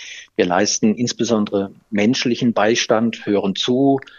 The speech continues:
und zwar auch mehrfach, wiederholt und dauerhaft. Unsere Mitarbeiter begleiten Betroffene bei Behördengängen, etwa Aussagen bei der Polizei, Staatsanwaltschaft oder Gericht,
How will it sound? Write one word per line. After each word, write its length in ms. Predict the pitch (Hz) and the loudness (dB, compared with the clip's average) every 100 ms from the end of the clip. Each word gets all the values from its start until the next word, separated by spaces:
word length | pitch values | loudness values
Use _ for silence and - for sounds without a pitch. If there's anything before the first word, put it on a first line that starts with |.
| - - - | -20 -18 -8
und 140 | - | -4
zwar 220 | - 95 | 0 2
auch 160 | 85 - | 2 2
mehrfach, 680 | 104 101 127 - 123 110 - | 2 4 2 2 -2 -2 -4
wiederholt 640 | 101 98 104 104 139 139 | -2 -2 2 2 2 0
und 300 | 107 95 - - | -4 -4 -6 -4
dauerhaft. 800 | 90 117 135 139 135 - - - - - - - - | 0 2 2 0 -4 -6 -12 -20 -20 -20 -20 -20 -12
Unsere 340 | - 110 95 | -4 -2 2
Mitarbeiter 760 | 104 117 131 123 113 110 113 107 | 2 4 2 4 2 2 2 0
begleiten 580 | 107 - 92 95 101 98 | -2 -2 0 0 -2 -4
Betroffene 680 | 101 - 110 - 120 110 | -4 0 0 2 0 0
bei 320 | 104 92 92 92 | 0 0 0 -2
Behördengängen, 1080 | 92 107 120 123 113 107 107 101 98 95 _ - | 0 2 2 0 0 0 -2 -2 -6 -8 _ -14
etwa 340 | - 95 90 | -12 -6 -4
Aussagen 680 | 80 101 110 - 92 95 92 | 0 0 0 -2 -2 -2 -4
bei 120 | 87 | -4
der 100 | 95 | -4
Polizei, 600 | - 98 98 - 98 101 | -6 -8 -8 -2 -2 -2
Staatsanwaltschaft 1300 | 98 - 101 - 107 98 98 - 98 - - - - _ | -2 -2 -2 -4 -8 -4 -4 -4 -6 -6 -12 -12 -14 _
oder 360 | - 107 92 90 | -10 -6 -6 -4
Gericht, 580 | 92 104 113 - - | -4 -4 -6 -8 -14